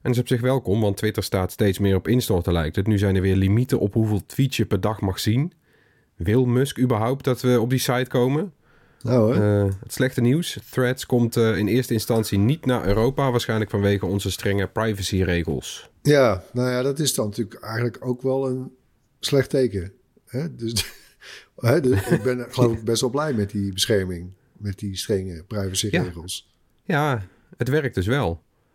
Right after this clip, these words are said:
Speaker 1: Dus, eh, ja, de, de verwachting is wel dat ze op termijn hier naartoe komen, maar
Speaker 2: Want ze willen
Speaker 1: Ja.
Speaker 2: eigenlijk gewoon alles van je weten weer dus, hè?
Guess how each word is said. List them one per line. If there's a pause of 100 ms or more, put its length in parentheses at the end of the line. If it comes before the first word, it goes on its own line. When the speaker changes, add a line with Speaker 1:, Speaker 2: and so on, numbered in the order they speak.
(300)
Speaker 1:
Dus,
eh,
ja,
de,
de
verwachting
is
wel
dat
ze (160)
op
termijn
hier
naartoe
komen,
maar (540)
Speaker 2:
Want
ze
willen
Speaker 1:
Ja.
Speaker 2:
eigenlijk
gewoon
alles
van
je
weten
weer
dus,
hè?